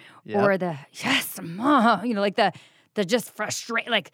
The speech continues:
Speaker 2: exasperation that they would even be asked to do something that comes
Speaker 1: Yeah.
Speaker 2: out, right? There, and there are all these tones in between.
Speaker 1: Yeah.
Speaker 2: But it's so important for them to hear it and to hear that, what that communicates.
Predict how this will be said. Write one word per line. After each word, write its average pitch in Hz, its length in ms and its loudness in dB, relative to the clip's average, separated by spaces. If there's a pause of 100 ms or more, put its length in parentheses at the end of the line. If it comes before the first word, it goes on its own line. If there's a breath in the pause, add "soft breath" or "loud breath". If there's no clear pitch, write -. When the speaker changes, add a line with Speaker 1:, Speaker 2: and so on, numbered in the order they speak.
(160 soft breath)
Speaker 2:
exasperation 202 1200 2
that 202 140 2
they 208 120 2
would 202 140 -2
even 208 220 -6
be 226 140 0
asked 285 400 2
to 285 80 2
do 208 200 2
something 170 540 -4
that 196 220 -2
comes 190 280 -2
Speaker 1:
Yeah. 170 160 0
Speaker 2:
out, - 280 -2 (320 loud breath)
right? 196 220 -2
There, 247 220 4
and 285 120 4
there 320 80 8
are 302 60 8
all 311 140 8
these 262 180 0
tones 240 240 4
in 202 80 0
between. 170 480 -2 (200 loud breath)
Speaker 1:
Yeah. 165 260 -2
Speaker 2:
But 190 320 0 (380)
it's 226 180 -2
so 294 160 6
important 254 400 0
for 233 120 -8
them 196 180 -6
to 190 60 -10
hear 277 320 -4
it 190 220 -2 (140)
and 196 140 -6
to 190 60 -8
hear 208 260 -6
that, 180 140 -8 (240)
what 208 220 -2
that 233 120 0
communicates. - 800 -6